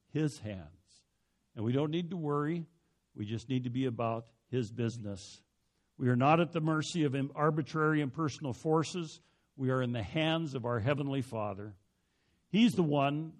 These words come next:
the Lord Jesus Christ, who said to us, "Come to me, all of you who are weary and heavy laden. Come to me with all your burdens, all your fears, all your panics and all your anxieties, and all your heartaches and all your disappointments.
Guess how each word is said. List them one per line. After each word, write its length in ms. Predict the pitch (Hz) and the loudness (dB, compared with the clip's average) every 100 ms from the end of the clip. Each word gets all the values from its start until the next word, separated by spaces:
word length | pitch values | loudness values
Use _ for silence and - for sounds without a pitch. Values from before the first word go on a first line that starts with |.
| - | -6
the 100 | 135 | -2
Lord 220 | 147 160 | 2 0
Jesus 400 | 135 156 131 135 | 2 0 0 -6
Christ, 480 | - 143 117 120 - | -6 0 0 0 -2
who 60 | 123 | -6
said 360 | - 180 170 | 0 2 2
to 120 | 170 139 | 2 2
us, 240 | 117 117 | 2 -2
"Come 280 | - 180 208 | 0 2 2
to 80 | 185 | 2
me, 160 | 170 | 4
all 200 | 151 170 | 6 6
of 100 | 165 | 4
you 160 | 151 143 | 2 2
who 120 | 143 | 2
are 120 | 131 | 0
weary 520 | 123 151 170 185 190 | 0 4 6 6 4
and 100 | 139 | 2
heavy 240 | 110 147 151 | 2 2 2
laden. 460 | 139 117 107 101 - _ _ _ _ | 2 2 -2 -12 -16 _ _ _ _
Come 180 | 170 190 | 4 6
to 80 | 202 | 6
me 140 | 190 | 4
with 180 | 180 156 | 4 4
all 260 | 151 170 202 | 6 8 8
your 200 | 202 180 | 6 4
burdens, 500 | 165 156 143 156 135 | 4 2 0 -4 2
all 240 | 131 170 | 6 6
your 180 | 180 180 | 6 0
fears, 480 | - 139 131 131 127 | 0 0 0 0 4
all 220 | 139 170 | 6 6
your 160 | 170 160 | 4 2
panics 540 | 139 135 139 135 - | 0 0 0 -6 -6
and 80 | 127 | -2
all 160 | 127 | 0
your 180 | 135 139 | 0 0
anxieties, 720 | 139 131 127 113 113 113 117 - - 147 | -2 -2 0 0 0 -2 -6 -10 -4 4
and 120 | 131 | 8
all 200 | 151 196 | 8 8
your 160 | 202 | 6
heartaches 560 | 156 160 143 151 151 - | 4 4 6 2 0 -4
and 100 | 127 | 2
all 240 | 147 175 | 6 6
your 160 | 202 185 | 4 0
disappointments. 960 | 151 139 139 - 123 113 120 120 - | 0 -2 -2 -6 -8 -8 -8 -10 -10